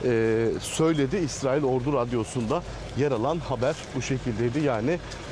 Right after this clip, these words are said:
e, Netanyahu ve güvenlik kabinesi, e,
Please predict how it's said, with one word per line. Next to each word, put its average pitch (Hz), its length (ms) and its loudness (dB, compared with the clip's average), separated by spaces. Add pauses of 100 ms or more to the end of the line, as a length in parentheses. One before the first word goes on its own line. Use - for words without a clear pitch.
e, 113 480 4 (920)
Netanyahu 131 720 2
ve 131 200 2 (140)
güvenlik 131 420 0
kabinesi, 113 680 0 (200)
e, 135 300 2